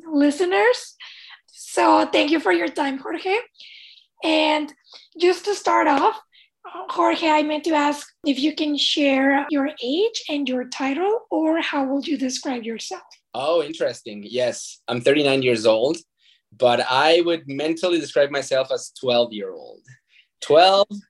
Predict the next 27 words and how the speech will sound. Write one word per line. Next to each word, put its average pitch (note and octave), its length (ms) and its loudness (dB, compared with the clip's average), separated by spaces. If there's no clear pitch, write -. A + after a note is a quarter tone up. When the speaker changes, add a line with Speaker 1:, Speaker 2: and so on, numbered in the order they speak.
Speaker 2:
and A#2+ 220 -6
sometimes C#3+ 520 -2
twenty-five. A#2+ 760 0
I A2+ 100 2
don't C3 120 4
think C#3+ 180 4
I've C#3 140 6
ever C3 400 6
passed, A#2 320 0
like, G#2+ 180 -4
the G#2+ 100 -4
twenty-five, G#2 720 0
although A#2+ 560 6
I, A#2+ 540 2
I'm B2 140 -6
very D#3+ 200 6
different, B2+ 460 -4
and, A#2+ 180 -6
and, A2 280 -10
and G#2+ 120 -4
I'll G2+ 260 -2
tell E3 240 6
you A#2 120 4
about A#2+ 260 4
it. G#2+ 220 -4
But, F#2 260 -4
uh, D#2+ 180 -2